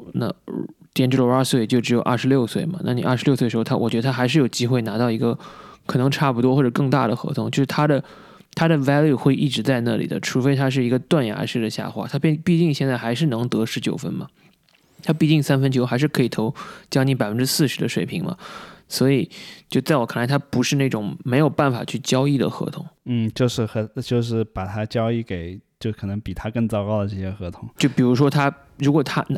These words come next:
Speaker 1: 如果森林狼愿意拿这个球员去换我这个第五的球员，我觉得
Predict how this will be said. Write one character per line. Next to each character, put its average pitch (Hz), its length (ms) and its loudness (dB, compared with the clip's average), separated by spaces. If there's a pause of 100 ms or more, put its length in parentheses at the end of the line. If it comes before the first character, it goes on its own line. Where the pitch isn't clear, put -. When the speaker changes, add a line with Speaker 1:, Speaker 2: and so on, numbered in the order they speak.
Speaker 1:
如 143 160 2
果 147 260 2
森 - 460 -2
林 147 120 2
狼 120 160 0
愿 135 140 2
意 123 60 -2
拿 113 240 -4
这 - 180 -2
个 120 100 0
球 117 200 -2
员 117 120 0
去 131 120 0
换 127 320 0
我 98 160 -2
这 127 120 -2
个 131 80 4
第 139 220 0
五 101 180 -2
的 104 80 -4
球 101 240 -4
员， 101 120 -2
我 104 80 -2
觉 110 120 0
得 120 160 2